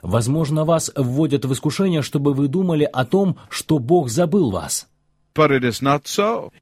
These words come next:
Speaker 1: Но это не так.
Speaker 2: He is putting the final touches in the mansion that he is preparing for you.
Speaker 1: Он зажигает последние факелы в обители, которую он приготовил для вас.
Speaker 2: You must remain faithful,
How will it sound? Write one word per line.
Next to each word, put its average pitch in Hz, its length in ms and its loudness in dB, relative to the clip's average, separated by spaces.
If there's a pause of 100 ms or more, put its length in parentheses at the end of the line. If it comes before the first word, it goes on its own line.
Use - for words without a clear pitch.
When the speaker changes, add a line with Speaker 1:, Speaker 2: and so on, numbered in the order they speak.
(140)
Speaker 1:
Но 107 280 2
это 95 240 -4
не 104 140 0
так. 90 440 -4 (220)
Speaker 2:
He 180 160 0
is 196 320 -2
putting 190 360 2
the 160 100 0
final 190 580 2
touches 175 600 -2
in 170 140 -4
the 165 100 0
mansion 185 580 0
that 156 120 2
he 165 140 0
is 170 100 -2
preparing 151 580 0
for 135 140 -8
you. 107 300 -6 (680)
Speaker 1:
Он 127 260 0
зажигает 135 600 0
последние 160 720 0
факелы 143 540 -2
в 110 80 0
обители, 131 640 0 (180)
которую 135 440 2
он 165 260 0
приготовил 139 640 0
для 104 260 0
вас. - 420 -8 (800)
Speaker 2:
You 143 140 0
must 160 280 -2
remain 156 460 2
faithful, - 560 -4